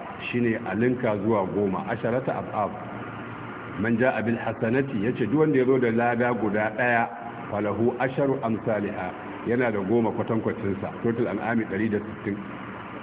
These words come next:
Amma sayyi'atu, amma mummunan aiki kwa, fala tujza illa mislaha, ba a sakayya akan mummunan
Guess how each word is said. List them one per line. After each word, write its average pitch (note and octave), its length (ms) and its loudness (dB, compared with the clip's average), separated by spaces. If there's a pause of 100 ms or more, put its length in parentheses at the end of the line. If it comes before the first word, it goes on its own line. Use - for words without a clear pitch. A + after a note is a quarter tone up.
(120)
Amma E3 240 6 (100)
sayyi'atu, B2+ 580 4 (460)
amma B2+ 240 4
mummunan C#3+ 460 6
aiki C#3+ 280 4
kwa, G#2+ 260 2 (400)
fala B2 280 4
tujza B2 580 2
illa C#3 360 6
mislaha, G#2+ 540 -2 (480)
ba C3 180 6 (120)
a A2 140 4 (680)
sakayya B2+ 720 6 (140)
akan B2 200 0
mummunan A#2 320 4